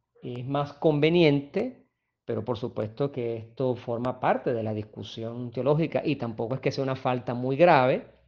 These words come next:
pero se debe decir siempre "La paz esté con ustedes". Eh, quien dice "La paz está con ustedes" no es que comete una falta grave, pero está reflejando lo que el texto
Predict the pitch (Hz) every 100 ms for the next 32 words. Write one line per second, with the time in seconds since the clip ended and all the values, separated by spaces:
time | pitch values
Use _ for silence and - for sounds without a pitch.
0 | _ _ _ _ _ _ 226 262 190 131
1 | 127 139 - 131 127 120 139 117 - -
2 | 120 - 277 285 101 92 - - - -
3 | _ _ _ _ _ _ _ _ _ -
4 | 127 123 123 117 123 117 120 156 139 131
5 | - 117 - 117 160 202 202 170 196 127
6 | 117 123 131 127 135 127 113 107 110 117
7 | 113 120 110 151 151 113 107 165 - _
8 | _ _ _ - 208 220 220 135 151 190
9 | 160 123 113 123 139 - 143 135 120 -
10 | 113 107 - - 123 120 113 - 262 262
11 | - _ - 113 104 107 _